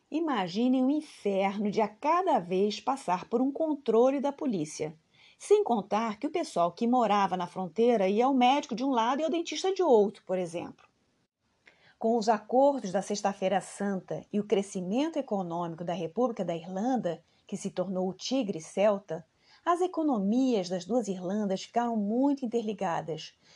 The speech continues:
com mercadorias e serviços passando de um lado para outro a todo vapor. E estava tudo indo bem até que, em dois mil e dezesseis,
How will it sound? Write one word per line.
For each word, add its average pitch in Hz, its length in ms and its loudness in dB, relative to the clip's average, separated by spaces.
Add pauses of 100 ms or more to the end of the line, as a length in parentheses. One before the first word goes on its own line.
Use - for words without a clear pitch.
com 392 120 -2
mercadorias 214 680 2
e 202 60 -4
serviços 196 520 -4
passando 196 480 -4
de 208 120 -4
um 254 100 0
lado 269 400 -2
para 294 240 2
outro 202 480 0
a 196 100 -4
todo 190 340 -2
vapor. - 520 -6 (840)
E 480 60 8
estava 381 340 4 (200)
tudo 370 440 6
indo 233 240 2
bem 208 400 0 (160)
até 247 400 4
que, 214 400 -6
em 220 160 2
dois 190 300 2
mil 240 340 2
e 254 80 0
dezesseis, 190 800 -2